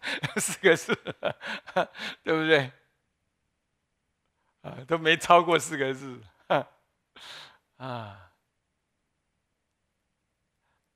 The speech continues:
所以说嘞，这个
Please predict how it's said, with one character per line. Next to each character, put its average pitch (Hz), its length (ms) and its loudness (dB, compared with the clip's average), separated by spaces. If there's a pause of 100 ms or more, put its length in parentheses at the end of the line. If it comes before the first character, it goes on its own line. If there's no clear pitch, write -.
(120)
所 143 160 -6
以 139 160 -4
说 113 260 -4
嘞， 98 200 -8 (4000)
这 147 100 -16
个 113 480 -8